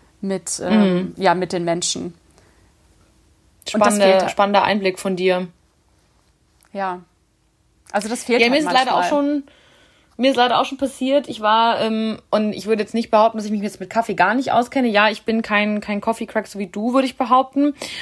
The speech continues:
Speaker 2: Aber ich kenne mich schon ein bisschen aus und ich war in einem ganz gehypten Coffeeshop mal in Berlin, schon einige Jahre her und hab mich voll drauf gefreut, dachte mir, „Ah,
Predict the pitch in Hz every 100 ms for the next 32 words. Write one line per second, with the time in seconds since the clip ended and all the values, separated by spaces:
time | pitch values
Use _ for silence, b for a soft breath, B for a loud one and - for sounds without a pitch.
0 | B - 220 220 220 226 - 208 - 330
1 | 339 247 269 285 311 - 247 285 302 233
2 | 226 214 226 233 220 220 208 240 - 208
3 | 240 226 214 254 254 247 240 214 220 202
4 | 190 226 254 247 - - 214 - - 220
5 | 208 190 202 202 - 220 233 208 202 -
6 | B B B B 233 254 277 277 285 320
7 | - 226 226 220 240 - -